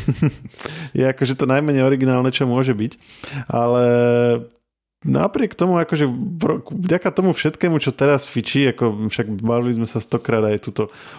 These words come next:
o, o tých umelých inteligenciách, ktoré generujú obrázky a teraz o tom chat G P T, ktorý v-, v-, generuje tie strašne vierohodné odpovede a tak. A teraz sme spomínali pred chvíľou,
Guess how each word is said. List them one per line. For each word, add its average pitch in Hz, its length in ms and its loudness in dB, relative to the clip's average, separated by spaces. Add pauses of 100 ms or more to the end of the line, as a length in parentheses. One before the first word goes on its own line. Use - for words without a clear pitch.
(100)
o, 110 400 -2 (320)
o 117 80 -2
tých 110 160 -2
umelých 113 320 2
inteligenciách, 110 640 -2
ktoré 113 160 0
generujú 107 400 0
obrázky 107 560 0
a 104 240 -2
teraz 107 240 -2
o 104 80 0
tom 107 240 -4
chat 107 220 -4
G 101 160 -2
P 107 180 -4
T, - 160 -4
ktorý 107 320 -2
v-, 110 240 -6
v-, - 480 -4
generuje 117 400 -2
tie - 80 -2
strašne - 400 -4
vierohodné 110 480 0
odpovede 113 560 -2
a 101 140 -2
tak. 113 260 -2
A 104 60 -6
teraz 107 240 -4
sme 107 100 -6
spomínali 107 480 -4
pred 110 160 -2
chvíľou, 107 400 -2